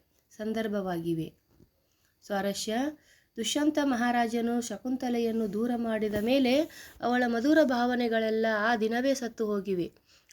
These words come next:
ಆದರೆ ಆತ ಮರಳಿ ತಾನೇ ಅವಳ ಹತ್ತಿರ ಬಂದು ತಾನು ಮಾಡಿದ ತಪ್ಪಿಗೆ ತನ್ನನ್ನು ಕ್ಷಮಿಸಲು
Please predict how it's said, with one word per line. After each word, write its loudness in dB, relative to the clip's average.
ಆದರೆ 0
ಆತ 0
ಮರಳಿ 2
ತಾನೇ 0
ಅವಳ 2
ಹತ್ತಿರ -2
ಬಂದು 0
ತಾನು -4
ಮಾಡಿದ 0
ತಪ್ಪಿಗೆ -2
ತನ್ನನ್ನು -2
ಕ್ಷಮಿಸಲು 0